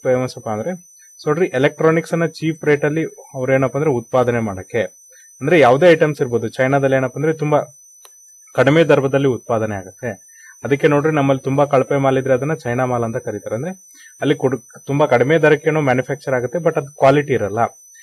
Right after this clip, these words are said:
ಆದ್ರೆ ಇಲ್ಲಿ ಮ್ಯಾನುಫ್ಯಾಕ್ಚರಿಂಗ್ ಜಾಸ್ತಿ ಇರೋದ್ರಿಂದ ಹೆಚ್ಚಿನ ಒಂದು ಉತ್ಪಾದನೆ ಮಾಡೋದ್ರಿಂದ ನೋಡ್ರಿ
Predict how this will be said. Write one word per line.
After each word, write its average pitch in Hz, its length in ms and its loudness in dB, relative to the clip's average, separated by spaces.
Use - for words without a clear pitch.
ಆದ್ರೆ 156 260 2
ಇಲ್ಲಿ 170 140 0
ಮ್ಯಾನುಫ್ಯಾಕ್ಚರಿಂಗ್ 151 720 -2
ಜಾಸ್ತಿ 123 280 0
ಇರೋದ್ರಿಂದ 113 340 -2
ಹೆಚ್ಚಿನ 117 420 -6
ಒಂದು 147 280 -2
ಉತ್ಪಾದನೆ 127 400 -2
ಮಾಡೋದ್ರಿಂದ 120 420 -4
ನೋಡ್ರಿ 113 320 -8